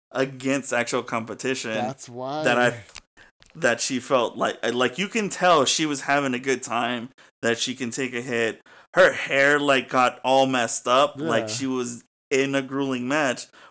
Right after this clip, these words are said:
Speaker 1: which I haven't seen in, like, months.
Speaker 2: Yep.
Speaker 1: Um,
Speaker 2: It's been a long time
Speaker 1: and
Speaker 2: since
Speaker 1: you
Speaker 2: she's been really <laughs> challenged.
Speaker 1: Yeah, and it was so great to see. It was, it, it, I don't know, it was just so much fun to watch.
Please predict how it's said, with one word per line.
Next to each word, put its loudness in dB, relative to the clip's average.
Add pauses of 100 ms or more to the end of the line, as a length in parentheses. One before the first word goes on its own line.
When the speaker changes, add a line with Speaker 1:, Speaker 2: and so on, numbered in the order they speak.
Speaker 1:
which -4
I 4
haven't 2
seen -6
in, -6
like, -6
months. 0 (180)
Speaker 2:
Yep. -6 (180)
Speaker 1:
Um, -2 (260)
Speaker 2:
It's -12
been -6
a -6
long -6
time -4
Speaker 1:
and -2
Speaker 2:
since -4
Speaker 1:
you 0
Speaker 2:
she's -8
been -10
really -8
<laughs> -12
challenged. -6
Speaker 1:
Yeah, 2 (180)
and 0
it 2
was 0
so 0
great -4
to -6
see. -6
It 0
was, -2 (580)
it, -2
it, -6 (360)
I 4
don't 6
know, 6
it 4
was 0
just -2
so 2
much -2
fun 0
to -2
watch. -2